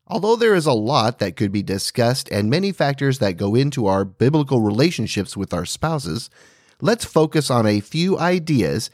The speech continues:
as husbands reading and understanding Paul's instruction to wives. One, submitting to your own husband may look different from generation to generation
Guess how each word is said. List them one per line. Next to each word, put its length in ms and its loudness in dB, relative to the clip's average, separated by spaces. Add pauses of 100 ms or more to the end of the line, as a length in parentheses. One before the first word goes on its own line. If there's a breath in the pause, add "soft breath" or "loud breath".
(320 soft breath)
as 400 -2
husbands 580 -2
reading 480 0
and 240 2
understanding 800 0
Paul's 440 0
instruction 760 -2
to 220 0
wives. 600 -2 (580)
One, 500 0 (420)
submitting 560 2
to 100 -4
your 300 2
own 220 2
husband 480 0
may 120 2
look 380 -2
different 380 0
from 260 -4
generation 720 0
to 80 -2
generation 760 -2